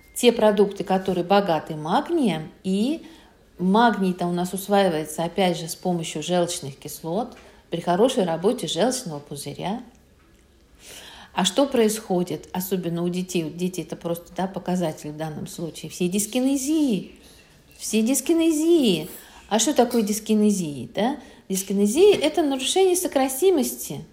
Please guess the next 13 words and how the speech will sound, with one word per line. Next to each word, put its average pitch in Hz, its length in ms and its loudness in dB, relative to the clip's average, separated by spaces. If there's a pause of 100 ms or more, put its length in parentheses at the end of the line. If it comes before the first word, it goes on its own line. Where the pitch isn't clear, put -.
(120)
желчного 202 540 0
пузыря. 175 480 -4
То 254 160 -2
там 202 180 2
желчь 180 240 2
застойная, 285 640 2
то 190 140 -6
она 170 200 -6
там 170 240 -4
идёт 320 280 -2
непонятно 262 520 -4
как, 240 260 0
да? 285 180 -2